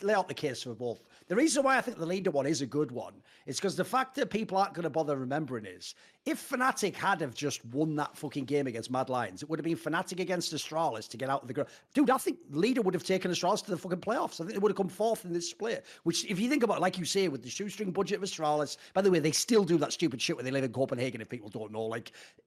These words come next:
if you add it together, all the factors, like, that would be very fucking impre-, like, if the one one three guys suddenly now is, and Finn are now just, like, rocking up to fourth place and in playoffs, like, that would be a pretty big change from where the team was. Remember, at the beginning of the year, people had them as a team that's gonna be, like,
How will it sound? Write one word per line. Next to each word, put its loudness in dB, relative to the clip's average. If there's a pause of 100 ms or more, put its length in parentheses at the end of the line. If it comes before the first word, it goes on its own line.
if -2
you 4
add 6
it 2
together, 4
all 6
the 4
factors, 0
like, -6
that 2
would -2
be -4
very 0
fucking -6
impre-, -6
like, -4 (200)
if 2
the 4
one 8
one 8
three 2
guys 0
suddenly 0
now 4
is, -8
and -2
Finn 4
are -2
now 4
just, -4
like, 0
rocking 0
up -4
to 0 (100)
fourth 2
place 2
and -8
in -4
playoffs, -4
like, -10 (220)
that 6
would 2
be 0
a 0
pretty 0
big -4
change 0
from -6
where -2
the -10
team -6
was. -2 (180)
Remember, 4
at 4
the -2
beginning 2
of 2
the 0
year, 6
people -4
had 0
them -2
as -2
a -8
team -2
that's -6
gonna -4
be, -4
like, 0